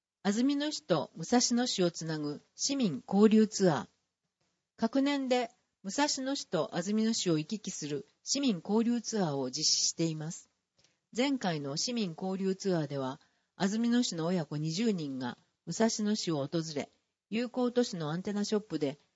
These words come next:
リンゴの販売体験や吉祥寺の街散策、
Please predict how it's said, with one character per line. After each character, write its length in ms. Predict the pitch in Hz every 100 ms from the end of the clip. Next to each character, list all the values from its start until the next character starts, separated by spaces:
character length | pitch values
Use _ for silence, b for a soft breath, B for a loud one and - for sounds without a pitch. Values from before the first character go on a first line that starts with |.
| _ -
リ 140 | 214
ン 80 | 233
ゴ 100 | 226
の 100 | 220
販 280 | 214 214 220
売 180 | 214 220
体 220 | 214 196
験 240 | 170 147
や 180 | 139 123 _ _ _
吉 240 | - - 208
祥 180 | 247
寺 140 | 233 220
の 180 | 220 180
街 240 | 185 190
散 240 | 208 226 196
策、 340 | 156 - -